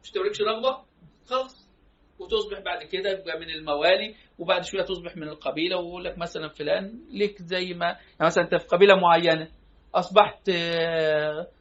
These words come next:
أصبحت حر فيهم، ليك اللي له عليك العيب، بس أنت اسمك مش زي اسم القبيلة، وإنما أنت من موالي القبيلة دي. يعني القضية قضية الاسم بس.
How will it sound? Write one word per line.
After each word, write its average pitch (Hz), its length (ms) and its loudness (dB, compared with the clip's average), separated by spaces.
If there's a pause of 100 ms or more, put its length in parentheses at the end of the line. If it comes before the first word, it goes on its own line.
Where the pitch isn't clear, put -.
(120)
أصبحت 175 380 2
حر 190 300 2
فيهم، 208 340 -6
ليك 220 220 -8
اللي 196 140 -2
له 202 220 -2
عليك 202 180 -4
العيب، 196 240 0
بس 202 140 -6
أنت 190 160 -6
اسمك 220 420 -2 (280)
مش 180 120 -2
زي 185 240 0
اسم 196 220 -6
القبيلة، 170 640 -8 (180)
وإنما 175 280 -4
أنت 165 140 -4
من 156 200 -4
موالي 196 420 2 (380)
القبيلة 165 400 -2
دي. 160 240 -8
يعني 190 120 -6
القضية 202 240 2
قضية 180 320 -6
الاسم 175 380 -10
بس. 156 260 -10